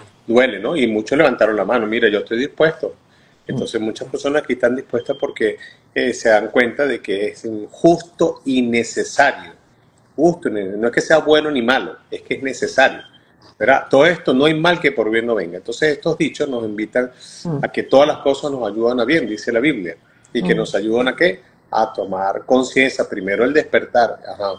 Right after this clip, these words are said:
Speaker 1: que es lo que estamos viviendo. Ajá, esa es la punta del iceberg, ajá, y el iceberg abajo, ¿cómo está?
Speaker 2: Mm.
Speaker 1: Entonces, como dices tú,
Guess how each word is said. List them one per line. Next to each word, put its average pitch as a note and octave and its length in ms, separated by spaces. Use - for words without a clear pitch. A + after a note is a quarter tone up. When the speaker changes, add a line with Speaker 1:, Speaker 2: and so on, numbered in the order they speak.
Speaker 1:
que - 80
es G2+ 40
lo A2+ 60
que A#2+ 80
estamos A#2+ 340
viviendo. G#2 300
Ajá, G2 180
esa - 140
es B2 40
la C3 140
punta D#3 280
del C#3 100
iceberg, A2 360
ajá, F#2+ 240
y G2 100
el F#2+ 80
iceberg C#3 280
abajo, B2 320
¿cómo B2+ 160
está? D3+ 300
Speaker 2:
Mm. D#3 80
Speaker 1:
Entonces, C3 360
como A2 300
dices G#2 180
tú, D3 260